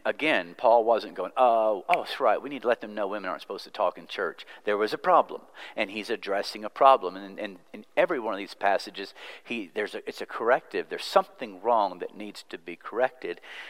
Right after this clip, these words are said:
And the problem in the church in Corinth also, they had <laughs> multiple problems if you read First and Second Corinthians. Um, so, um, the problem is that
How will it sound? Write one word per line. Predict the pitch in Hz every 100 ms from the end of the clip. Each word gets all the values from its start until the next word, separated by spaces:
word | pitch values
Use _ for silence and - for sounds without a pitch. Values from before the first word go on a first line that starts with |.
| -
And | 117 107
the |
problem | - - 151 165 139 110 - - -
in | 110
the | 101
church | - 120 110
in | 90
Corinth | 85 120 98 - -
also, | 139 185 - 95
they | 87 135
had | 139 90 - - -
<laughs> | - - 113 - - - -
multiple | 95 110 156 170 - - 101 87 80 -
problems | - 90 90 90 87 90
if | - 95
you | 98 101
read | 101 98 -
First | 95 98 - -
and | 107 104
Second | - 104 - -
Corinthians. | 101 92 85 - - - _
Um, | 95 90 87 104 _ _ _ - - _ _ _ _ _ _ _ _
so, | - 87 - - - -
um, | 107 98 85 80 _ _ _ - - -
the | 107
problem | - 180 151 113 -
is | 113 104
that | 107 -